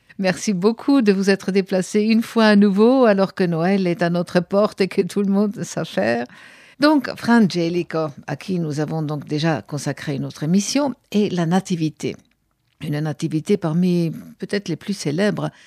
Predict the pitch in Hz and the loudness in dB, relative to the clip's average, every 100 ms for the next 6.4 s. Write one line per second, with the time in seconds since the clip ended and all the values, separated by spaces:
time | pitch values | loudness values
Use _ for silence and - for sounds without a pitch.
0 | - _ - 233 240 226 156 - - 285 | -20 _ -4 -2 -2 -4 -6 -6 -4 -4
1 | - - 156 165 - 151 147 160 156 143 | -4 -6 -4 -4 -6 -6 -6 -4 -4 -4
2 | 151 - 208 214 _ _ - 180 196 170 | -6 -4 -4 -4 _ _ -4 0 0 0
3 | - 165 190 196 175 160 147 - 175 185 | -2 0 2 2 0 -2 -4 -4 -2 -2
4 | - - - 127 147 226 - 160 - 156 | -4 -10 -8 -4 -4 -6 -6 -8 -6 -2
5 | 190 185 165 160 151 131 - - 131 - | -2 -2 -6 -6 -4 -6 -6 -6 -6 -6
6 | 139 131 113 | -6 -6 -8